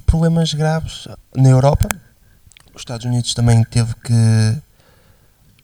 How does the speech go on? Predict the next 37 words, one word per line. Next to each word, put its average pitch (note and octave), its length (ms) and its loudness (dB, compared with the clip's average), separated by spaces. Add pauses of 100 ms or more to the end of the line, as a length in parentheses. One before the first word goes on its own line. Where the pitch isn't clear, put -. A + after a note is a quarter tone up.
responder A2+ 400 -6
à A2+ 80 -2
sua A#2 160 -4
maneira A2+ 280 -4
dos - 80 -2
Estados A2+ 220 -6
Unidos, A2 220 -6
apesar A2 200 -8
de A2 40 -6
não A2 80 -6
estar A2 180 -8
envolvido, A2 500 -8
bam, D3 380 2
pondo A#2 320 -4 (140)
o, A2 340 -8
o G#2+ 60 -8
Donald A2 260 -4
Trump A2+ 160 -8
passado A2 320 -8
uns G#2+ 140 -4
anos A2 200 -4
no B2 80 -4
poder, D#3 380 -6 (960)
e - 60 -12
opa, - 520 -10
eh, C#2+ 340 -10 (460)
bam, B2 520 -2 (560)
America, E3 1000 -8 (160)
fuck - 440 0
yeah. - 160 2 (200)
E, C#3 180 0
hum, C#3 580 0 (800)
e - 60 -4
pronto, F#3+ 420 4
então, C#3+ 420 8
eh, D3 580 4
yeah, E3+ 320 0